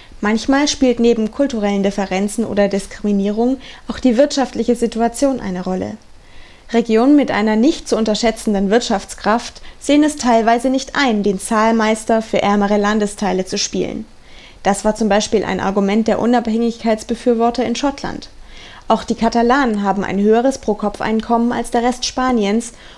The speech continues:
und Venetien in Norditalien hat eine aufkeimende Sezessionsbewegung,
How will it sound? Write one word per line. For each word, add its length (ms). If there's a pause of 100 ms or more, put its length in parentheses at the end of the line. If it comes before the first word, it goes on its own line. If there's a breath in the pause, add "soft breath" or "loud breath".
(140 loud breath)
und 160
Venetien 600
in 160
Norditalien 840 (220 loud breath)
hat 120
eine 300
aufkeimende 580
Sezessionsbewegung, 1200